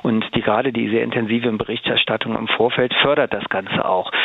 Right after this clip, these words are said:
Dass damit auch viel Kritik verbunden ist, ist naheliegend und mag zu einem kleinen Teil vielleicht auch irgendwann zu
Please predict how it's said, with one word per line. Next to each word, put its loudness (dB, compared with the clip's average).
Dass 0
damit -2
auch -4
viel -2
Kritik -2
verbunden 2
ist, 0
ist -2
naheliegend 2
und -4
mag 0
zu 2
einem -2
kleinen 0
Teil 0
vielleicht 0
auch -4
irgendwann -2
zu -6